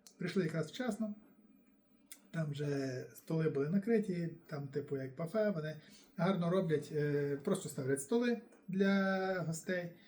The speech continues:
З іншої сторони довгий стіл, замовляють їжу, все гарно, е, розставлено, солодке, бере-, береш тарілку, сам собі набираєш все, що хочеш.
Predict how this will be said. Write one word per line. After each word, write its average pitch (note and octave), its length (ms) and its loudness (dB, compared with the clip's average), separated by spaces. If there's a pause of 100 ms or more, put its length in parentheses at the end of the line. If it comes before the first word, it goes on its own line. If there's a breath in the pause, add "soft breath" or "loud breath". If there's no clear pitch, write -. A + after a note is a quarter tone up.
(480 loud breath)
З D#3 120 2
іншої D#3 280 4
сторони C#3+ 380 0
довгий D3 580 4
стіл, A#3 720 4
замовляють D3+ 640 0
їжу, A3 1000 6 (160)
все - 180 -4
гарно, D3 640 -2 (420)
е, D#3 140 -6
розставлено, G3+ 1120 6
солодке, G3 920 2
бере-, E3 240 0
береш F#3 240 0
тарілку, G3 380 4
сам F3 200 -2
собі D3+ 160 -6
набираєш D3+ 340 -4
все, D3+ 160 -6
що D3 100 -8
хочеш. D#3+ 300 -10